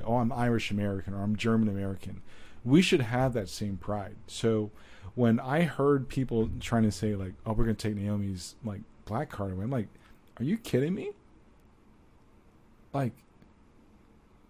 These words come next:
we, we struggle trying to, like, have close families. And this girl loves her mother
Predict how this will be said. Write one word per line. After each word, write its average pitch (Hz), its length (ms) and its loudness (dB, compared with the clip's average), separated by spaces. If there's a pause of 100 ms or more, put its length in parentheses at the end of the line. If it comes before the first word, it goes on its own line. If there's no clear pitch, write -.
we, 165 500 2 (120)
we 156 320 6
struggle 120 800 2
trying 123 460 2
to, 123 580 -4
like, 113 220 -4
have 117 540 -4
close 131 420 -2
families. 127 720 -8 (840)
And 107 120 0
this 151 240 0
girl 139 560 2
loves 123 320 2
her 117 100 0
mother 101 600 -2